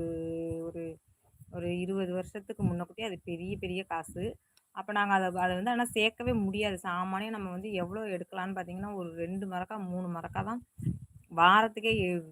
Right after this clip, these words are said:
பறிக்க முடியும். அது ரொம்ப பெருசா இருக்கும். கணக்கு பார்த்தீங்கன்னா, அஞ்சு படி, ஒரு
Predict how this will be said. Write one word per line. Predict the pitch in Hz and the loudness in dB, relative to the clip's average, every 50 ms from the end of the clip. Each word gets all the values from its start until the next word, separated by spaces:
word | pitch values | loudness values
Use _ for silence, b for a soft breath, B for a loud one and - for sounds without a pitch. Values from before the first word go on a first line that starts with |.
| - _ | -6 _
பறிக்க | 185 180 180 202 196 - 208 | 4 4 4 4 2 -2 -4
முடியும். | 190 180 170 175 175 180 170 | -2 -2 -2 -2 -2 0 0
அது | 165 165 | -2 -2
ரொம்ப | 165 170 180 196 226 226 - | -2 -2 -2 -2 -2 -2 -2
பெருசா | - 190 180 180 196 - - 214 208 | -2 -4 -2 -2 -2 -2 -2 -2 -2
இருக்கும். | 196 175 - 165 160 | 0 -2 -4 -4 -4
கணக்கு | - 180 180 190 190 202 | -4 -2 -2 -2 -4 -6
பார்த்தீங்கன்னா, | 196 190 190 185 214 214 196 | -8 -8 -6 -6 -4 -2 -2
அஞ்சு | 185 190 196 196 202 190 | 0 2 2 2 0 0
படி, | - 180 175 202 - - | -2 -2 -2 -2 -4 -4
ஒரு | 190 180 175 175 | 0 2 2 4